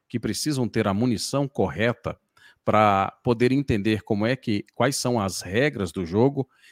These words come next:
e para assim poder entender quais serão os próximos passos, vamos perder todas. Os, eh, comunistas, não. Eles já estão alguns passos, alguns passos, na verdade, são muitos passos à frente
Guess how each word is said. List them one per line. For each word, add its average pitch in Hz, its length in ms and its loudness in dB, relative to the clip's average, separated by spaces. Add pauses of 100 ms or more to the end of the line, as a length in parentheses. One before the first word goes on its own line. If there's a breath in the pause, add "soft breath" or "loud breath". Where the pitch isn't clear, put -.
(140 soft breath)
e 113 80 -4
para 127 220 4
assim 196 280 -2
poder 135 300 -2
entender 117 440 -2
quais 135 220 -2
serão 113 260 -2
os - 140 -6
próximos 123 560 -4
passos, 98 560 -4 (380)
vamos 147 520 -2
perder 104 500 -4
todas. 131 580 -4 (600 soft breath)
Os, 110 760 0 (420)
eh, 95 480 -4
comunistas, 131 760 0
não. 143 320 0 (400 soft breath)
Eles 120 460 0
já 131 180 -4
estão 143 320 -2
alguns 123 520 0
passos, 98 760 -2
alguns 131 400 -2
passos, 131 400 0
na 123 100 0
verdade, 120 420 -2
são 110 140 -2
muitos 127 460 -2
passos - 520 -4 (360 soft breath)
à 98 120 0
frente 110 520 -2